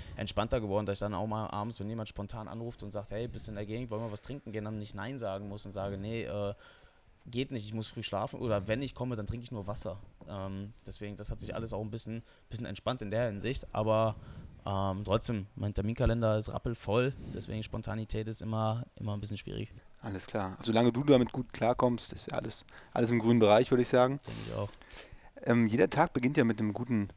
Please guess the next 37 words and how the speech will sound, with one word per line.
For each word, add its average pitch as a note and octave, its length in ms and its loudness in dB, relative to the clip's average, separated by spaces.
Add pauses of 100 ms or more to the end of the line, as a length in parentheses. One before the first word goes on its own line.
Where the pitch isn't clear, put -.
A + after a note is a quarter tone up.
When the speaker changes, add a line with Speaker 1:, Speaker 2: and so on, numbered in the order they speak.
(140)
Speaker 2:
Start, - 420 0
beziehungsweise G2+ 580 2
mit G2 200 2
einer G#2 100 4
Routine B2+ 420 6
bei G#2 140 8
vielen G2+ 320 0
auch. - 260 -6
Gibt's - 200 -8
da C3 100 8
auch - 100 6
was C3 140 0
bei - 100 4
dir, E3+ 160 2
was F#3+ 140 0
du B2+ 60 0
jeden C3 260 2
Morgen C3+ 420 2
gleich - 320 0
machst? - 380 -4 (500)
Speaker 1:
Wie G#2 140 -6
gesagt, A2+ 260 0
dadurch, A2 300 -4
dass A2 200 -4
jetzt C3 320 -4
jeder C3+ 260 -2
Tag - 180 0
anders C3 280 -6
ist, C#3+ 280 -4 (140)
fällt - 200 -8
mir G#2+ 80 -4
das G2 120 -6
echt G#2+ 160 -4
schwer, A2 300 -4 (240)
da A2 140 -2
Speaker 2:
Mhm. E2+ 60 -2
Speaker 1:
irgendwie A2 460 -4